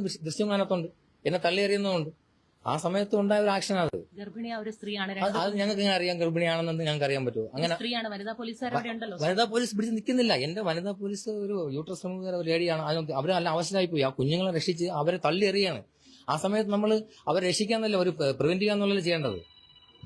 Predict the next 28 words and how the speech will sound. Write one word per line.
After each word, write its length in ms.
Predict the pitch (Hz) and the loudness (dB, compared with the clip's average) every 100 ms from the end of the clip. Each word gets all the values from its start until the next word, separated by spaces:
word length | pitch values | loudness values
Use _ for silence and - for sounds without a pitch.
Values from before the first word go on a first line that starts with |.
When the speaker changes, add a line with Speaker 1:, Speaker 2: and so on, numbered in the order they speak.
| - _ _ 127 | -20 _ _ 0
Speaker 1:
അവരുടെ 200 | 160 196 | 0 2
അടുത്ത് 120 | 208 | 2
നമുക്ക് 160 | 196 196 | 2 2
എന്ത് 360 | 196 202 185 165 | 2 4 2 2
ദേഷ്യമുള്ളത്, 380 | 170 170 180 165 | 2 2 2 2
എന്ത് 140 | 170 175 165 | 2 0 2
വിരോധമുള്ളത്? 440 | 165 160 143 143 - _ 185 | 2 2 0 -4 -10 _ 0
ഒരു 80 | 226 | 2
വിരോധവുമില്ല. 380 | 233 226 196 123 98 - 151 | 2 4 2 2 -2 -4 0
ഒരു 120 | 170 214 208 190 180 | 2 4 2 0 0
നമുക്ക് 200 | 175 185 185 | 0 2 2
വ-, 180 | 165 160 | 2 0
പ്രത്യേകിച്ച് 320 | 156 190 196 | 0 0 2
ഒരു 80 | 196 190 | 4 4
വൈ-, 120 | 170 160 | 4 4
വൈരാഗ്യ 320 | 160 170 170 165 | 4 2 0 0
ദേഷ്യം 200 | 160 160 165 | 0 2 0
ഒന്നും 120 | 180 | 2
ഉള്ളതല്ലല്ലോ. 420 | 170 156 131 107 90 - _ - - | 4 4 2 0 -2 -10 _ -12 -2
അവർ 120 | 110 151 | 0 0
ഇത്രയും 240 | 190 202 | 2 2
അതിക്രമം 340 | 180 170 196 190 | 2 2 0 2
കാണിച്ച് 220 | 190 180 | 2 2
കയറി 200 | 180 180 175 | 2 2 2
വന്നിട്ട് 280 | 175 170 180 185 143 | 0 -2 -4 -6 -2
അവര് 140 | 147 170 | 0 2
തള്ളി 120 | 165 170 | 2 2
തുറന്നല്ലേ, 380 | 170 170 147 | 0 0 0